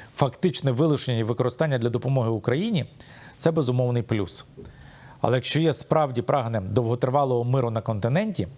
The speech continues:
потрібно шукати рішення для реальних і тривалих гарантій безпеки України, а не лише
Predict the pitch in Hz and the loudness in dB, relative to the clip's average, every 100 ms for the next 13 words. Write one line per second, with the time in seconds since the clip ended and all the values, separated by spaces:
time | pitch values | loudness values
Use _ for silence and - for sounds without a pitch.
0 | - - - - - - 143 226 180 117 | -20 -20 -20 -20 -4 2 4 4 2 2
1 | 160 160 139 151 147 123 113 110 107 131 | 2 2 0 2 2 2 2 2 2 2
2 | 175 135 135 107 110 120 147 98 104 113 | 0 0 -2 0 0 2 0 0 -2 -2
3 | 120 101 - 107 101 104 - 107 92 87 | -2 -2 -2 -2 -2 -2 0 0 0 -4
4 | - - - - - 127 170 147 175 123 | -8 -14 -12 -4 0 2 2 2 2 0